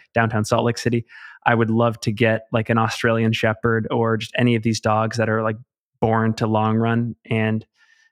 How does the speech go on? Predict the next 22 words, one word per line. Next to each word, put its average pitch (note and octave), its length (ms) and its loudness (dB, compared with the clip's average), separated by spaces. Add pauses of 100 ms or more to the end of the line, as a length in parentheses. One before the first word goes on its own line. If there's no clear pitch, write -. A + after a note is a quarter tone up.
(140)
uh, G#2+ 180 2
I A#2 80 0
know B2 80 2
that's A2 160 -2
a A#2+ 60 0
super B2 200 0
basic G#2+ 400 0
answer, G#2+ 300 0
but, A2 180 -2
like, A2 220 -2
running A#2+ 240 2
side A2+ 240 0
by A2 120 0
side A2+ 200 0
with A2 80 -2
a G#2+ 40 0
dog, G#2+ 280 -2
I G#2+ 80 -2
think, G#2+ 220 -4
is G#2+ 100 -8
so A2 140 -4
special. A2+ 440 -4